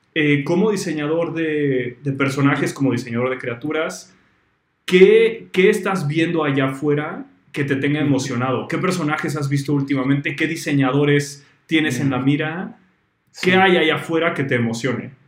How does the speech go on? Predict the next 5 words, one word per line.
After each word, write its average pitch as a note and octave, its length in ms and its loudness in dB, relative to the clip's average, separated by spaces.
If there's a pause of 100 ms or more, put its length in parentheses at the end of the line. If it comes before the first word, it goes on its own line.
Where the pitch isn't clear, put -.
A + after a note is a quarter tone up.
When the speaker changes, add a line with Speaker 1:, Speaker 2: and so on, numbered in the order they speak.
(920)
Speaker 2:
Sí. A#2 280 -12 (840)
Mira, C#3 420 -6
eh, A#2+ 920 -6 (640)
lo C#3 240 -2
de, B2 580 -2